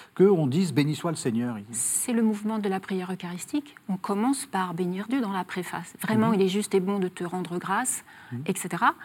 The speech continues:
Speaker 2: Et puis, dans, dans cet acte de reconnaissance de l'œuvre de Dieu, on lui demande de continuer son œuvre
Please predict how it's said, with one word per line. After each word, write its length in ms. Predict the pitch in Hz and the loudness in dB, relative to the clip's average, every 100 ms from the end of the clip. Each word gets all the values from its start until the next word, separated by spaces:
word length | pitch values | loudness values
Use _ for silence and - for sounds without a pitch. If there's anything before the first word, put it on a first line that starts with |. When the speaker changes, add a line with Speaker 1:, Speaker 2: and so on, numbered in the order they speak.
| - - - | -18 -8 -4
Speaker 2:
Et 80 | 196 | -2
puis, 280 | - 208 - _ - | 0 -2 -2 _ -6
dans, 380 | 196 240 285 - - - - - _ - | 2 4 4 2 -4 -20 -20 -20 _ -6
dans 160 | 202 226 | 0 2
cet 260 | 202 196 | 2 2
acte 320 | 277 - - - | 0 -2 -10 -4
de 140 | 175 | -2
reconnaissance 920 | 185 247 254 220 208 254 226 208 - | 0 0 2 0 0 -2 -2 -2 -4
de 160 | 185 190 | 2 4
l'œuvre 360 | 202 208 202 180 | 6 4 0 0
de 120 | 180 | 0
Dieu, 320 | 175 262 370 - - - - - | 2 0 0 -6 -20 -20 -16 2
on 140 | 247 | 4
lui 100 | 233 | 6
demande 480 | 196 202 233 320 311 359 - | 6 4 6 6 4 -2 -6
de 200 | 190 202 | 2 2
continuer 600 | 196 - 277 277 233 208 | 4 6 6 6 4 2
son 240 | - 180 | 0 0
œuvre 380 | 185 277 320 302 | 0 0 -2 -6